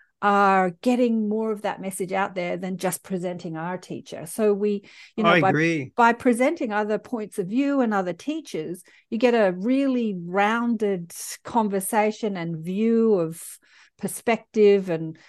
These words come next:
Speaker 1: experiences and what's going on in the world and off the world. And so in saying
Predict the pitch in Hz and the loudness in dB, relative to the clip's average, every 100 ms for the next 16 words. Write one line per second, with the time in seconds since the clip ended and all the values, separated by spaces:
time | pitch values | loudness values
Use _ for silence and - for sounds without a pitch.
0 | - _ 170 - - 233 214 208 202 - | -20 _ -12 -10 0 4 6 4 0 -4
1 | 214 202 190 175 180 196 - 190 180 175 | -2 0 0 -4 -4 -8 -2 0 0 -2
2 | 180 202 208 196 180 180 202 214 208 170 | -4 -2 -2 -2 -2 2 6 6 4 0
3 | 170 208 - - 208 208 202 202 208 208 | -2 -2 -4 -2 2 4 4 4 2 0
4 | 196 165 165 170 _ _ _ _ _ _ | -4 -8 -8 -14 _ _ _ _ _ _
5 | _ - - 262 233 247 - 392 427 359 | _ -20 -4 0 2 0 -4 -8 -4 -2
6 | 202 | -2